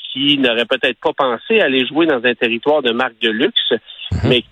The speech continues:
Speaker 1: dans le contexte, va finalement peut-être, euh, euh, s'y diriger parce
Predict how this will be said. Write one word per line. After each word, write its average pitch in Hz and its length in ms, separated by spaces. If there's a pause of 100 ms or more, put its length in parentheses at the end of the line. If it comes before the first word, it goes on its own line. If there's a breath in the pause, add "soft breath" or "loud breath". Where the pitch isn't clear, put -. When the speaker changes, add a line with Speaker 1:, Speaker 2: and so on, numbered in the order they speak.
Speaker 1:
dans 135 120
le 135 100
contexte, 147 680
va 120 200 (120)
finalement 139 400
peut-être, 139 540
euh, 113 200 (500 loud breath)
euh, 104 1300 (140)
s'y 151 80
diriger 131 600
parce 127 220